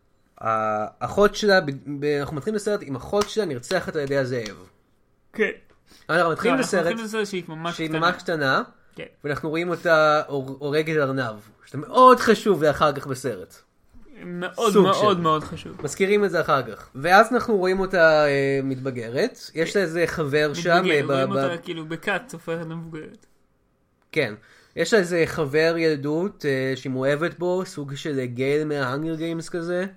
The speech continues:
Speaker 2: כן, אבל בניגוד לגייל, הוא לא נעלם לחלוטין אחרי הסצנה הראשונה. או ש-, כאילו, משהו
Speaker 1: כן.
Speaker 2: כזה.
Speaker 1: אה, ויום אחד האחות שלו נהרגת על ידי הזאב.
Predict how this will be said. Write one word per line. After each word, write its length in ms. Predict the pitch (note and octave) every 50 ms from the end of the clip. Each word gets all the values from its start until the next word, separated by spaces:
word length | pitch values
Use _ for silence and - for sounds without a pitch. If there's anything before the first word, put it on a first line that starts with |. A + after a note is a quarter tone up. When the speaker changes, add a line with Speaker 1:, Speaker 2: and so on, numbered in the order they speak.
| -
Speaker 2:
כן, 140 | _ G3+ F3 - - _ _ _ _ -
אבל 640 | - E3+ E3 E3 E3 D#3 D#3 D#3 D#3 D#3 D#3 D#3 D#3 - _ -
בניגוד 520 | F3 E3 E3 E3 E3 E3 F#3 F#3+ F#3 F3
לגייל, 560 | F3 E3 D#3+ D#3 D#3+ D#3 D#3 D3+ D3+ D3 D3+ -
הוא 200 | - D#3+ D#3 D3+
לא 140 | D3+ D3+
נעלם 360 | D3+ D#3 D3+ D3+ D3+ D3 C#3+ D3
לחלוטין 420 | D3 - D3+ D3+ D3 - D#3 C#3
אחרי 200 | C#3+ - - C#3+
הסצנה 280 | D3 - - - - G1+
הראשונה. 320 | - - - - - - - _ _ _ _ _ _ _ _ _ _ _ _ _ _ _ _ _ _ _ _ _ _ _ _ _
או 60 | - G3
ש-, 120 | F3 - - _ _ _ _ _ _ _
כאילו, 200 | - - - - -
משהו 120 | - - -
Speaker 1:
כן. 200 | - - F#2+ -
Speaker 2:
כזה. 80 | - - - - - - - _ - - _ _ _ _ _ _ _
Speaker 1:
אה, 420 | C3+ C#3+ D3 D3 D3+ D3+ D3 C#3+ D3+ - - C3+ A#2 A2+ B2+ C#3+ C#3+ C#3+ D3 D3+ C#3+ C#3+ C#3+ C#3+ C#3+ C3+ - _ _ _ - - - - -
ויום 180 | D#3 F#3 A#3
אחד 240 | A#3 - B3 A#3 G3+
האחות 480 | G3 E3 D#3 C#3 - - - A#3 A3 G#3+
שלו 140 | - - F#3
נהרגת 380 | D#3 C#3+ C#3 C#3 D#3 E3 D#3+ -
על 60 | D#3+
ידי 140 | D3+ C#3 C#3
הזאב. 520 | C#3+ C#3 B2 B2+ A2 G#2 G#2 F#2+ F#2+ -